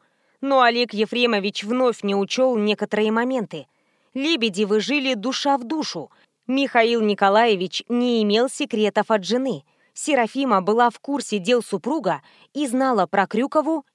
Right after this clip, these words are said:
и убийцу Михаила. Представляете, как Лебедевой не хотелось уезжать из квартиры,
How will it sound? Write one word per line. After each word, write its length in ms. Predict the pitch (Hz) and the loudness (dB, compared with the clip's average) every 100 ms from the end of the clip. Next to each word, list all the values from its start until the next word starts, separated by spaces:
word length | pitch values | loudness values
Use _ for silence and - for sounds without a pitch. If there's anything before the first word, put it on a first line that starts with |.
| - | -6
и 100 | 285 | -2
убийцу 500 | 226 185 190 - 208 | -2 -2 -4 -4 -4
Михаила. 560 | 196 202 214 220 147 - _ _ _ _ _ _ _ | -2 -2 -2 -2 -6 -10 _ _ _ _ _ _ _
Представляете, 800 | 294 285 - 240 285 302 220 214 | -4 -4 2 2 4 0 0 -2
как 220 | 254 240 | 0 -2
Лебедевой 500 | 247 254 214 190 208 | -2 -2 -2 0 0
не 140 | 214 208 | 0 2
хотелось 560 | 220 208 269 220 - | 0 0 0 0 0
уезжать 440 | 233 220 202 233 214 | -2 0 0 0 -2
из 120 | - | -4
квартиры, 600 | 196 196 - 311 180 | -2 -2 -2 -4 -4